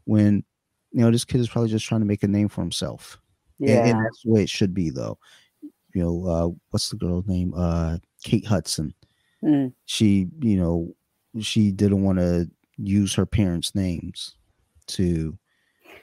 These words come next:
Speaker 2: Yeah.
Speaker 1: you know, further her career. So, y-, and I respect that. It's like, you, you know, you gotta be your own person and own, own up to your own bullshit. You know, if being your own person means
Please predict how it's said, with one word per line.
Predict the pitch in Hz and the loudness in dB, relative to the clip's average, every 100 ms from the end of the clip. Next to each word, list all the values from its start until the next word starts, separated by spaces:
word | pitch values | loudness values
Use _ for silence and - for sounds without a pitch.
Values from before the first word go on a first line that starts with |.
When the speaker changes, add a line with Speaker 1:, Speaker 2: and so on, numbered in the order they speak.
| _ | _
Speaker 2:
Yeah. | - 139 135 123 120 | 2 6 8 6 4
Speaker 1:
you | 104 | 2
know, | 95 | 0
further | - 101 98 | 0 2 2
her | 87 98 | 2 0
career. | - 85 69 67 71 92 _ _ - | 0 -2 -2 -4 -4 -8 _ _ -12
So, | - 85 73 71 87 - _ _ _ _ _ - | -4 -2 -2 -4 -10 -18 _ _ _ _ _ -6
y-, | 107 117 | 0 2
and | 117 117 | 4 4
I | 120 | 2
respect | 120 - - - | 0 -6 -8 -8
that. | 69 64 - _ - _ | -8 -8 -12 _ -20 _
It's | 98 101 110 | -10 -8 -6
like, | 104 95 - _ _ _ _ _ - - - | -4 -4 -6 _ _ _ _ _ -20 -16 -4
you, | 101 95 - - _ _ | 0 0 -4 -14 _ _
you | 117 98 | -2 0
know, | 85 | 2
you | 85 | 0
gotta | 101 95 | 0 2
be | 92 | 0
your | 87 80 | -2 -2
own | 76 | -4
person | 64 60 - - - - - | -4 -4 -8 -10 -14 -12 -6
and | 76 | -4
own, | 90 90 - 92 | -2 -4 -4 -2
own | 95 | 0
up | 90 - | 0 -2
to | 95 | -2
your | 90 | 0
own | 87 85 | -2 -4
bullshit. | 82 82 - 82 76 - - - - | -6 -6 -6 -4 -4 -6 -20 -20 -8
You | - | -2
know, | 85 | 2
if | 85 82 95 | 2 2 2
being | 113 110 | 4 4
your | 107 | 4
own | 101 101 | 0 0
person | 104 95 - 90 | 0 0 0 0
means | 95 95 95 87 | 0 0 0 -2